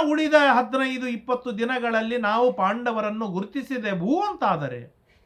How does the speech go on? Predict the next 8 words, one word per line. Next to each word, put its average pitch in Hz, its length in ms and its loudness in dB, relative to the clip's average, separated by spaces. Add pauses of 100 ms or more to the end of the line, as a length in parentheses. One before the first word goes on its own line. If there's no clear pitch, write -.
(1300)
ಆಗ 151 180 4
ಮತ್ತೆ 160 380 2
ಹನ್ನೆರಡು 226 360 0
ವರ್ಷ 151 200 -4
ವನವಾಸ, 160 440 -2
ಒಂದು 156 400 -4
ವರ್ಷ 202 200 -4
ಅಜ್ಞಾತವಾಸ, 151 680 -6